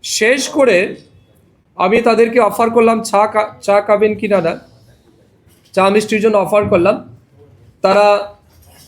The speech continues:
শেষ পর্যন্ত বললেন যে, "স্যার, আমরা চলে যাব, তবে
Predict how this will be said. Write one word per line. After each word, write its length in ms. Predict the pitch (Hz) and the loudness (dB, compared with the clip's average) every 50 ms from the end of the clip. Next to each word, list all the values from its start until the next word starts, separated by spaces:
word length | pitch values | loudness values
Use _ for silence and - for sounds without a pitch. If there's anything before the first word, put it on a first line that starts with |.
| _ | _
শেষ 280 | - - - 214 202 208 | -6 -2 0 0 2 2
পর্যন্ত 320 | 240 226 208 214 226 214 | 0 0 2 2 2 4
বললেন 260 | 202 208 214 220 220 208 | 4 4 4 2 2 2
যে, 140 | 220 214 | 2 0
"স্যার, 200 | 202 214 208 196 | 2 2 2 2
আমরা 180 | 196 196 202 202 | 2 2 0 0
চলে 240 | - 214 214 226 233 | 2 2 2 2 4
যাব, 400 | 220 254 254 233 202 151 127 - - - _ _ _ _ _ _ - - - - _ | 2 2 2 2 2 2 0 -4 -12 -20 _ _ _ _ _ _ -20 -20 -20 -8 _
তবে 300 | - 190 208 240 269 294 | 0 2 2 2 2 0